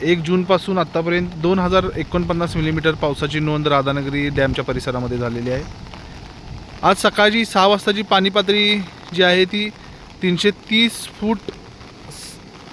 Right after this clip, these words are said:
ऐंशी इतकी आहे. तीनशे सत्तेचाळीस पॉइंट पन्नासला धरण पूर्ण भरले जातं, म्हणजे आता एक सतरा फूट पाणी पातळी बाकी आहे.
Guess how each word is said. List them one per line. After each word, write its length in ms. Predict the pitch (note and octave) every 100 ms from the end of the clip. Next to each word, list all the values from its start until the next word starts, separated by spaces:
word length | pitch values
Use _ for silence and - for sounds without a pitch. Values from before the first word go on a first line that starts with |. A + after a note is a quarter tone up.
| -
ऐंशी 440 | F3 F3 - G3+ F3 - - - - -
इतकी 260 | D3 - F3+
आहे. 260 | E3 D#3 G3 A3+ - - - -
तीनशे 280 | F#3 E3+ G3
सत्तेचाळीस 760 | G3 - G3 F#3+ G#3 G#3+ G#3+
पॉइंट 300 | - G3+ G3+
पन्नासला 420 | F#3+ F#3+ F#3 F3+
धरण 280 | G3 E3+ F3
पूर्ण 280 | F#3 F3+ F3
भरले 300 | F3 D#3 D#3+
जातं, 240 | D#3 C#3+ E3
म्हणजे 160 | D#3+
आता 320 | D#3+ D#3 E3 E3 - - - - - - -
एक 180 | D#3 - - - - - - -
सतरा 520 | D#3 - D#3+ F3 F3+ F3
फूट 120 | F3 E3 - - -
पाणी 240 | D#3+ D3+
पातळी 280 | D#3 D3+ D#3
बाकी 340 | D#3 C#3+ -
आहे. 200 | C#3+ C#3